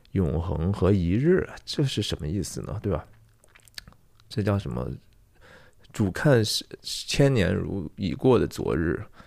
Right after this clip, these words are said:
又如夜晚的一惊”啊，就是时间是个什么样的感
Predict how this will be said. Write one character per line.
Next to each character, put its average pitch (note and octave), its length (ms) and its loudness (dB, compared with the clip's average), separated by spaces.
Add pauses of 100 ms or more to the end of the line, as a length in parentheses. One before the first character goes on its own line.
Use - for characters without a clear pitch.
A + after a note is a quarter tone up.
(160)
又 B2 200 10
如 F2+ 240 4
夜 A#2 240 6
晚 A1+ 180 0
的 C2+ 80 -2
一 F#2+ 220 -2
惊” G2 560 0
啊， G#2 260 -8
就 A2+ 120 -4
是 A2+ 320 -4 (960)
时 D3+ 400 4
间 F#3 300 6
是 F3 160 2
个 C#3 80 0
什 - 180 -2
么 D2+ 80 -2
样 F#2+ 180 0
的 F#2 80 -2
感 - 160 -6